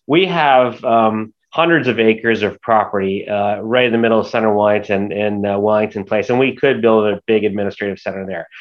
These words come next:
But there's something so special and something so historic about Wellington County, um, Administrative Center right now.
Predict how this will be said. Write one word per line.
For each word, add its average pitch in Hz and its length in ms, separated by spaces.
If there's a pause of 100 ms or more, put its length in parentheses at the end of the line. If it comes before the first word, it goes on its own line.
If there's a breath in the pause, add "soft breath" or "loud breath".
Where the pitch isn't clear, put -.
(160 loud breath)
But 135 80
there's 147 180
something 208 360
so 120 300
special 104 600
and 104 80
something 151 340
so 131 460 (160 loud breath)
historic 120 760
about 110 440 (240 loud breath)
Wellington 120 500
County, 110 680 (320 soft breath)
um, 107 140
Administrative 107 600
Center 104 300
right 101 240
now. 95 500